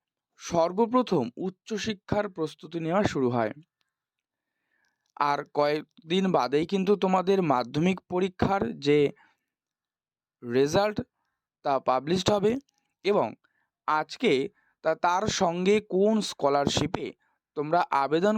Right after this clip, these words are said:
করতে পারবে সেটা জানার চেষ্টা করে নাও। তো দেখো, মাধ্যমিক পরীক্ষায় ভালো রেজাল্ট করা ছাত্রছাত্রীদের জন্য কিন্তু রাজ্য সরকার বেশ কিছু, মানে অনেকগুলোই স্কলারশিপ রয়েছে। সেগুলো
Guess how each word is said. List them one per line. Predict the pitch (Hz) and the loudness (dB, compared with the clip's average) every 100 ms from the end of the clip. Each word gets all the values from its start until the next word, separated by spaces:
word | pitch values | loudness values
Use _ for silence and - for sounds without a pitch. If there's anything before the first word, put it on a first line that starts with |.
| 220 | 0
করতে | 202 220 202 | 0 0 0
পারবে | 131 120 160 139 - _ _ _ | 0 0 0 -2 -2 _ _ _
সেটা | 139 185 165 | -2 -2 0
জানার | 143 127 147 208 | 0 0 -2 -2
চেষ্টা | 131 - 127 120 | -4 -2 -2 0
করে | 113 | 0
নাও। | 110 104 - _ _ _ _ _ _ _ _ - | 0 -4 -8 _ _ _ _ _ _ _ _ -14
তো | 151 151 | -2 -2
দেখো, | 220 185 - - _ _ _ | 2 0 -2 -10 _ _ _
মাধ্যমিক | 143 147 160 208 226 | -2 -2 0 0 2
পরীক্ষায় | 240 226 240 226 147 | 0 0 0 -2 0
ভালো | 143 180 | 2 2
রেজাল্ট | 180 196 185 | 2 2 2
করা | 202 208 - | 0 0 -2
ছাত্রছাত্রীদের | 131 - 151 175 170 180 190 180 | -4 -6 -4 -2 -2 -2 0 0
জন্য | 196 202 | 0 2
কিন্তু | 226 208 127 113 - - - 143 | 2 2 2 0 -4 -20 -4 -2
রাজ্য | 147 151 185 | -2 -4 -2
সরকার | 202 196 202 165 | -2 0 -4 0
বেশ | 190 220 - - | 2 2 0 -6
কিছু, | 156 202 135 185 - _ _ - | -4 0 0 0 -10 _ _ -14
মানে | 170 185 - | -10 -8 -6
অনেকগুলোই | 165 202 208 185 135 170 _ _ | -6 -4 -2 2 0 -2 _ _
স্কলারশিপ | - 180 185 - 220 196 | -2 0 2 0 -2 0
রয়েছে। | 139 110 123 98 - _ _ _ _ _ - | 0 0 -4 -8 -12 _ _ _ _ _ -6
সেগুলো | 220 220 | -2 2